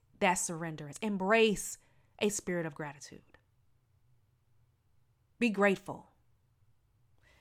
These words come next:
Be grateful. Psalm forty-two eleven says, "Why am I discouraged? Why is my heart so sad?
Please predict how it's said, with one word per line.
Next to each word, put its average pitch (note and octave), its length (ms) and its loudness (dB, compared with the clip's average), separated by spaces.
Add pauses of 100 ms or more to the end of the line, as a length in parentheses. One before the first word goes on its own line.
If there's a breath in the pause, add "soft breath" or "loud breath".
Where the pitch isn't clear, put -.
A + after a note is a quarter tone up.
(1160)
Be C#4 120 2
grateful. C4+ 600 0 (960)
Psalm F#3+ 540 8 (240)
forty-two A#3+ 480 2
eleven G3+ 320 2
says, E3 500 -6 (2500)
"Why F4+ 680 12
am G3+ 220 2
I G3+ 160 8
discouraged? D#3+ 680 -4
Why E4 600 12
is G#3+ 200 2
my A#3+ 140 6
heart C4 260 4
so C4+ 160 0
sad? C4+ 420 -4